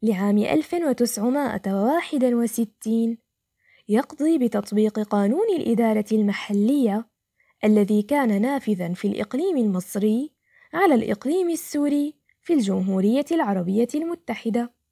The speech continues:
إلا أن هذا القانون لم يلب ثانية، ألغي بالمرسوم التشريعي رقم تسع وسبعين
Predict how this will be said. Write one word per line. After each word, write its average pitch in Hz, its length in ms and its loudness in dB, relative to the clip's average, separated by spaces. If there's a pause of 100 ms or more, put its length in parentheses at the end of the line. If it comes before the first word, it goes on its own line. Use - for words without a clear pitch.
(680)
إلا 190 340 2
أن 202 140 2
هذا 247 360 -2
القانون 220 800 -2 (360)
لم 392 240 -2
يلب 196 400 0
ثانية، 185 800 -4 (840)
ألغي 320 420 2
بالمرسوم 214 640 -2
التشريعي 208 960 -4 (420)
رقم 302 360 -2
تسع - 360 -6
وسبعين 220 880 -2